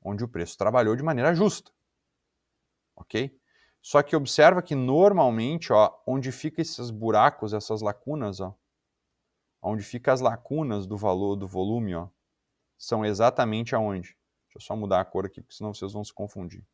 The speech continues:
Ó, são exatamente aonde? São exatamente nos pontos de onde o preço ele andou de maneira mais rápida. Aqui não ficou buraco, né? Mas olha aqui como ficou um baita de um buraco aqui, ó.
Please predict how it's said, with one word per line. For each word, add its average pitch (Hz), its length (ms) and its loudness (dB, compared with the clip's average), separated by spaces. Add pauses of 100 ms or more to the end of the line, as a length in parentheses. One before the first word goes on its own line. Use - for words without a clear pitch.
(240)
Ó, 85 280 2 (380)
são 104 180 -6
exatamente 113 600 0
aonde? 95 280 -4
São 98 220 -8
exatamente 101 600 -4
nos 113 160 -10
pontos 98 440 -8
de 104 240 -8 (760)
onde 101 240 -4
o 104 40 -10
preço 101 380 0
ele 101 100 0
andou 104 340 4
de 110 100 -6
maneira 110 280 0
mais 117 180 0
rápida. 120 240 4
Aqui - 180 -10
não 147 100 -4
ficou - 240 -8
buraco, 120 420 6
né? 71 60 -10
Mas 87 160 -8
olha 98 160 0
aqui - 140 -6
como 110 180 -8
ficou - 200 -8
um 104 60 -4
baita 110 300 2
de 107 60 -4
um 107 80 -4
buraco 101 300 -2
aqui, 98 180 -12
ó. 101 60 -10